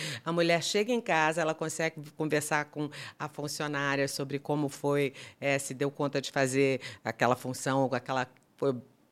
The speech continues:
pediu pra que ela fizesse, confere o dever de casa do filho, vê se a roupa do marido que ele vai viajar no dia seguinte está tudo certo, ainda consegue se arrumar porque tem que sair, tem que ter uma conversa interessante no jantar no dia seguinte.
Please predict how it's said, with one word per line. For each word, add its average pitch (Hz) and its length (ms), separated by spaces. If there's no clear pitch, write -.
pediu 139 240
pra 143 140
que 147 80
ela 131 140
fizesse, 170 680
confere 165 460
o 165 60
dever 147 300
de 143 120
casa 139 400
do 131 100
filho, 180 560
vê 175 320
se 190 100
a 151 60
roupa 160 320
do 151 80
marido 151 400
que 165 60
ele 147 100
vai 147 160
viajar 143 400
no 139 100
dia 143 140
seguinte 147 380
está 143 240
tudo 143 240
certo, 165 580
ainda 170 260
consegue 170 440
se 165 80
arrumar 151 280
porque 156 160
tem 151 160
que 151 100
sair, 147 280
tem 180 160
que 202 80
ter - 160
uma 175 140
conversa 165 480
interessante 160 680
no 165 140
jantar 147 420
no 143 100
dia 160 220
seguinte. 160 480